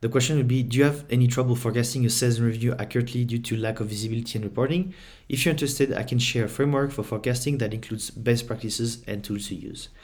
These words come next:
Want to take a look?" And basically what I'm doing here,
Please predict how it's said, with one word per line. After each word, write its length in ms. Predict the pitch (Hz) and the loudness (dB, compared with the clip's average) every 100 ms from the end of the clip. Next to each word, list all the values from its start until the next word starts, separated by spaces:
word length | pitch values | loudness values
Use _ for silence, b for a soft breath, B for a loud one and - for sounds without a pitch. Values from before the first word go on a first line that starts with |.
| B B - | B B -2
Want 140 | 117 | -2
to 100 | 120 | 0
take 180 | 123 123 | 0 2
a 40 | |
look?" 240 | 156 202 - - B B B B B | 2 0 -4 -16 B B B B B
And 160 | 120 120 | 2 8
basically 340 | 180 165 151 | 8 6 4
what 220 | 143 127 - | 4 2 -2
I'm 160 | 113 117 | -2 0
doing 220 | 143 156 | 2 0
here, 380 | - 117 156 | 0 2 0